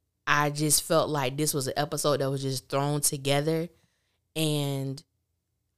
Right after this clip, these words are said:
it just didn't make sense. Like, it, it wasn't even a lot going on. It wa-, to me, it was just like,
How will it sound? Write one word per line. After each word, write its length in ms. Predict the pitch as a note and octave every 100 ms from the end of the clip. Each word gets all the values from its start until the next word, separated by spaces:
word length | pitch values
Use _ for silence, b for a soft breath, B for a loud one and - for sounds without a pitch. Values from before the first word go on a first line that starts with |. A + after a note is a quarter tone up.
| _
it 140 | G#3 G#3+
just 180 | C4 B3
didn't 180 | B3+
make 180 | B3 A#3
sense. 200 | - A#3+
Like, 260 | G#3+ D#3+ -
it, 160 | A3+ B B B _ _ _ _ _ _ _ _ _ _ _ _ _ _ _ _ _ _ b b
it 80 | E4+
wasn't 200 | G4+ D4+
even 120 | G3+
a 60 |
lot 260 | D#3 E3 C#3
going 260 | C#3+ C#3 C#3
on. 140 | C3
It 60 | C#4
wa-, 80 |
to 180 | - G#3+
me, 160 | A#3 A3+
it 40 |
was 120 | A3
just 160 | G3 F#3
like, 380 | E3+ D#3 C#3